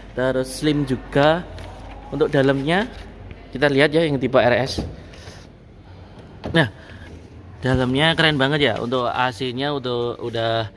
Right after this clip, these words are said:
keren banget. Nah, itu buat A C-nya udah digital juga. Terus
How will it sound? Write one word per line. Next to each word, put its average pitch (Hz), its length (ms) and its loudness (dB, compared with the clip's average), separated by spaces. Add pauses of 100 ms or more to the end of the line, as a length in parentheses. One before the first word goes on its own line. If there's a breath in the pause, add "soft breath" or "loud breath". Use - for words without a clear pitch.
(240 loud breath)
keren 123 240 -2
banget. 117 400 -2 (1700 loud breath)
Nah, 113 80 -4
itu 110 320 0
buat 107 240 -2 (320)
A 113 160 -4
C-nya 120 320 -2
udah 120 80 0
digital 113 400 -2
juga. 139 720 4
Terus 113 800 -4